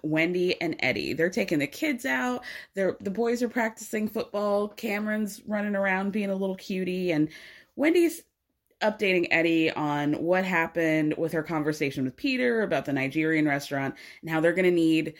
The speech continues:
like, a three hundred thousand dollar buy-in. So Wendy actually tries to pitch this, "Oh, I'm only gonna be a twenty percent owner"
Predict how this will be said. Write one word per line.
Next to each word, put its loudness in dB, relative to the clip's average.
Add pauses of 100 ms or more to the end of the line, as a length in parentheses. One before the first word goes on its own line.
(220)
like, -2
a 2
three 2
hundred 2
thousand 0
dollar -2 (120)
buy-in. -6 (300)
So -2
Wendy 2 (200)
actually 2
tries 2
to -4
pitch -2
this, -2
"Oh, 2
I'm 2
only 2
gonna 0
be -4
a -2
twenty -4
percent -6
owner" 0